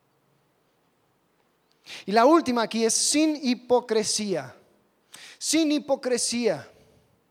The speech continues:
Hay un dicho en inglés,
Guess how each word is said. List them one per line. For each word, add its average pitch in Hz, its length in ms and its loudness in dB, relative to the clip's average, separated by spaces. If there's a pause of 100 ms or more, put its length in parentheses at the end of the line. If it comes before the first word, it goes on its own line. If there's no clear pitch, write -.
(1700)
Hay 247 160 -4
un 233 100 -6
dicho 226 260 -2
en 196 100 0
inglés, 196 600 -2